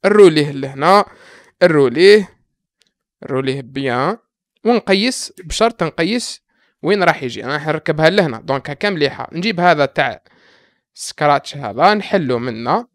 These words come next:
ندخلو كذا من هنا، ندير له هكا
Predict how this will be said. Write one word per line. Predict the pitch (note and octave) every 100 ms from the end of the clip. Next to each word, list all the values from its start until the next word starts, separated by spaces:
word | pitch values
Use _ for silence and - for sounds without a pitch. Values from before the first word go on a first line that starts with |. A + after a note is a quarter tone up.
| _ _ _ _ _ _ _ _ -
ندخلو | C#3+ D#3+ - D3 B2
كذا | - A#2 A#2+
من | F#3+ F3
هنا، | C3+ A#2 A#2+ G3+ - _ _ _ _ _ _ _ _ _ _ -
ندير | C#3+ C#3
له | A2+
هكا | D3 F3+ -